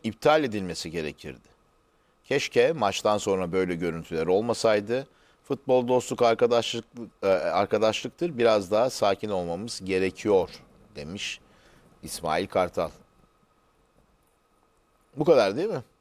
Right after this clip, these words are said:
Olabildiğince daha da konuşuyor İsmail Hoca.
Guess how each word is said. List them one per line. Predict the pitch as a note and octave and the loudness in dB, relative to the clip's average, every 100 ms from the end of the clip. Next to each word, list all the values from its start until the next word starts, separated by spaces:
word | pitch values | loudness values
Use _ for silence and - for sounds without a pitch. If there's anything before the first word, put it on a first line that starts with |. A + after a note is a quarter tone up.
| _ _ _ _ _ _ _ _ _ _ _ _ - | _ _ _ _ _ _ _ _ _ _ _ _ -2
Olabildiğince | A#2 C#3+ C#3 C#3 C#3 C#3+ G#2+ A#2 D#3+ - _ _ _ _ _ _ _ _ _ _ G#2+ | 2 2 2 -2 0 -2 0 -2 -2 -6 _ _ _ _ _ _ _ _ _ _ 2
daha | B2 B2+ | 6 6
da | C3+ | 4
konuşuyor | C3 B2 B2 B2 G#2 A2+ C#3+ _ _ _ _ _ _ _ _ _ _ | 2 0 0 0 2 0 -4 _ _ _ _ _ _ _ _ _ _
İsmail | - F2+ E2+ D2 C#2+ | -14 -6 -6 -6 -10
Hoca. | C#2+ F#2 C3+ | -8 -8 -10